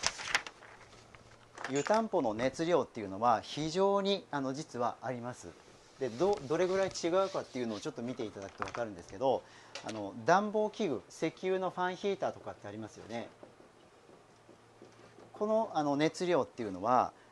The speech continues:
えー、大体ですね、二千五百キロカロリーから、えー、三千五百キロカロリーなんですね。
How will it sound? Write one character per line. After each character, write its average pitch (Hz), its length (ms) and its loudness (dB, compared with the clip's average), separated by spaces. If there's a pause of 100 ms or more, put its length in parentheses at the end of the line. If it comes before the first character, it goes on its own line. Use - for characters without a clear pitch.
(140)
え 120 120 -2
ー、 120 80 -4
大 196 180 4
体 214 180 2
で 170 100 -2
す - 140 -18
ね、 110 220 -6
二 127 140 -4
千 165 380 -2
五 156 160 2
百 160 540 0 (400)
キ 180 180 -2
ロ 196 320 2
カ 170 180 -2
ロ 151 160 0
リ 110 180 -6
ー 92 80 -14
か 101 140 -8
ら、 113 340 4 (400)
え 110 160 -8
ー、 - 20 -8
三 156 420 -4
千 147 340 -2
五 143 120 0
百 147 300 -4
キ - 180 -6
ロ 139 120 0
カ 135 160 -4
ロ 113 120 -6
リ 87 80 -12
ー 82 100 -16
な 80 60 -18
ん 76 60 -20
で 85 60 -18
す - 80 -18
ね。 175 160 0